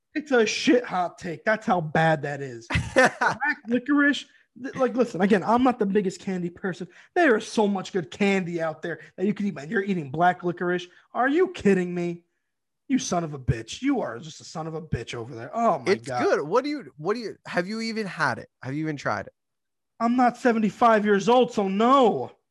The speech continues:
Speaker 2: So that's the thing. That's exactly my point. How are you gonna sit there and knock it so much and rip it just because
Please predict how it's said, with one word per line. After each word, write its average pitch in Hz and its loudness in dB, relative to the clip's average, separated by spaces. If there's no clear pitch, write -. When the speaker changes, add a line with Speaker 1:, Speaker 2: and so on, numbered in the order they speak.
Speaker 2:
So 294 4
that's 285 4
the 285 -4
thing. 320 2
That's 214 2
exactly 262 0
my 254 2
point. 254 -6
How 202 0
are 277 2
you 285 -2
gonna 277 -6
sit 247 -6
there 143 -2
and 185 -6
knock 220 0
it 180 -6
so 175 -4
much 156 -2
and 160 -6
rip 202 0
it 131 -4
just 220 -2
because 240 -2